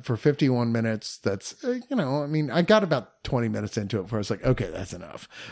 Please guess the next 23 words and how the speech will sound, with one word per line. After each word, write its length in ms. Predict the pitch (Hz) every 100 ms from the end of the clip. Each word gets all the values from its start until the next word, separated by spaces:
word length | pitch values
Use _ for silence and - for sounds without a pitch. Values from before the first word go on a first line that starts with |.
| -
uh, 160 | 113 107
with, 160 | 101
uh, 140 | 98 113
following 440 | 113 123 107 110
Alex 320 | 104 98 98 -
Cox 320 | 113 90 -
around 320 | 90 87 87
on 140 | 92
the 40 | 92
f-, 140 | - 73
the 120 | 95
set. 400 | - 120 101 - - - -
On 420 | 170 214 214 185
Movie 280 | 208 214 208
Making 380 | 190 190 196
and 100 | 170
the 60 | 147
Revolution, 800 | 147 170 147 170 214 151 120 131
audio 340 | - 127 151 151
monologue 560 | 139 143 139 135 135
recorded 460 | 120 - 160 139 131
by 140 | 127
an 160 | 123